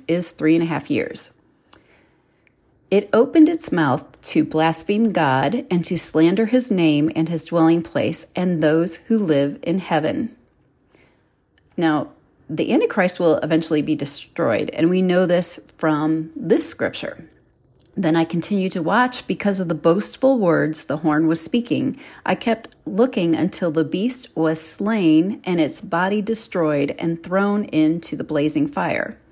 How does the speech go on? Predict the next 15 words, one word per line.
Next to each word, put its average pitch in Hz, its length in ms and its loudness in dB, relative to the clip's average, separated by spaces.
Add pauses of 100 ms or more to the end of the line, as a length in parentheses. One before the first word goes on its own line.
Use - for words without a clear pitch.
(840)
As 233 260 2
I 349 80 0
watched, 175 520 0
this 160 360 0
horn 180 480 0
was 156 220 0
waging 202 600 0
war 165 400 0
against 190 760 -2
the 277 80 2
holy 269 300 4
people 175 500 0 (200)
and 175 100 0
defeating 185 460 0
them. 113 340 -2